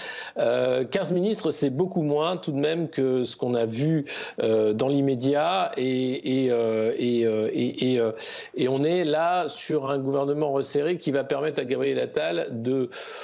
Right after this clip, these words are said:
d'actionner, euh, les choix d'Emmanuel Macron de manière plus, euh, radicale et plus rapide, avec, euh, des ministres qui sont, comme je le disais, dans des super ministères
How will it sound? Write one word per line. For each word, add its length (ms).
d'actionner, 1160
euh, 140
les 160
choix 320
d'Emmanuel 380
Macron 680
de 140
manière 440
plus, 360
euh, 260
radicale 760
et 80
plus 360
rapide, 720
avec, 420
euh, 220
des 160
ministres 540
qui 240
sont, 380
comme 200
je 80
le 60
disais, 300
dans 180
des 100
super 380
ministères 580